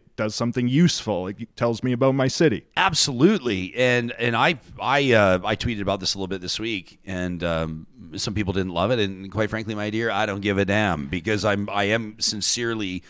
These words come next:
Speaker 2: concerned, uh, that, that people strike me. And I, and I don't think that the average person does. I think in general society,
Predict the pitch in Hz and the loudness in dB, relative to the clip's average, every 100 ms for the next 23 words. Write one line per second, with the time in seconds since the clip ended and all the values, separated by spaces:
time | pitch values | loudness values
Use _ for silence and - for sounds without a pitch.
0 | - - - 110 92 - 110 104 80 73 | -20 -20 -8 -6 -2 0 0 0 -2 -6
1 | - - - - 90 87 85 92 85 - | -16 -20 -16 -8 -4 -4 -2 -2 -2 -4
2 | 90 - - 143 110 98 - - 139 156 | -6 -2 0 0 -2 0 0 2 0 -2
3 | 104 95 107 156 208 226 233 262 277 302 | -4 -4 0 2 4 4 6 4 4 2
4 | 226 185 - 127 143 151 180 - 170 170 | 2 2 0 4 4 4 -2 -2 -2 0
5 | 165 180 143 131 139 143 135 98 92 139 | 4 4 4 2 2 2 2 4 4 6
6 | 156 151 131 - 127 - 120 123 135 156 | 6 6 6 4 4 4 4 4 2 0
7 | 185 | -2